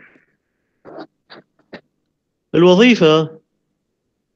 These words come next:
الوظيفة الأولى هو observe the expanding fluid. شنو observe the expanding fluid؟ أنت عندك ماء، منظومة بها ماء، في فصل الصيف البايب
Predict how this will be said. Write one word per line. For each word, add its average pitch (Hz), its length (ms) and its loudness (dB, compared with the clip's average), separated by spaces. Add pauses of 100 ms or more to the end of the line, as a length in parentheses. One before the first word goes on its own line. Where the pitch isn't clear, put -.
(440)
الوظيفة 139 480 -2
الأولى 127 300 0
هو 131 400 -2
observe 151 400 -2
the 123 280 -2
expanding 175 840 -4
fluid. - 380 -6 (680)
شنو 156 340 -4
observe 104 500 -6 (360)
the 107 180 -6
expanding 101 720 -10
fluid؟ 101 420 -8 (760)
أنت 151 160 -6
عندك 131 360 -2
ماء، 139 460 -2
منظومة 120 400 -2
بها 104 260 -6
ماء، 151 340 -6 (580)
في - 140 -12
فصل 139 300 -6
الصيف 127 460 -6 (1600)
البايب 156 400 -2